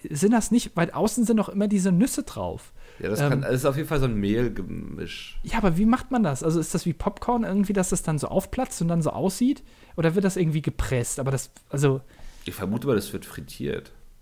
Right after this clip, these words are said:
Speaker 1: Frittiert? Das ist ja total verrückt. Nee, ich bin
Speaker 2: Ja.
Speaker 1: eher so der Chips-Typ. Äh, äh, Chips und so, Ni-, äh, so, so Nüsse, so Knickknacks, weißt du? So
Speaker 2: Ja,
Speaker 1: in so einem
Speaker 2: Knickknacks sind auch
Speaker 1: Mantel.
Speaker 2: immer cool, ja.
Speaker 1: Ja, wo, wo am besten, also eigentlich, die Nuss müsste noch nicht mal drin sein. Für mir,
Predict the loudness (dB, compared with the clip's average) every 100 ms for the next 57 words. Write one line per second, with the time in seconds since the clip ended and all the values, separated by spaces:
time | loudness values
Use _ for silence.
0 | -20 -20 -20 -20 -14 -6 -2 -2 0 4
1 | 4 2 -2 -8 -8 -12 -10 -6 -6 -6
2 | -8 -10 -14 -18 -6 -2 2 4 4 4
3 | 2 2 2 2 -2 -4 -10 -10 -14 -20
4 | _ _ _ _ _ -8 -4 -4 -4 -4
5 | -2 -2 -2 -4 -4 0 0 0 0 2
6 | 2 2 2 2 0 -2 0 2 8 8
7 | 8 2 4 4 2 -4 -4 -8 -10 -6
8 | -6 -2 -4 -4 -10 -4 -2 0 2 2
9 | 4 4 2 2 0 -2 -8 -8 -6 -4
10 | -6 -10 -14 -8 -2 0 0 0 2 4
11 | 2 2 -2 -2 0 0 0 2 2 2
12 | -4 -16 -12 0 2 6 4 4 4 4
13 | 6 2 4 2 2 4 2 4 0 0
14 | 2 0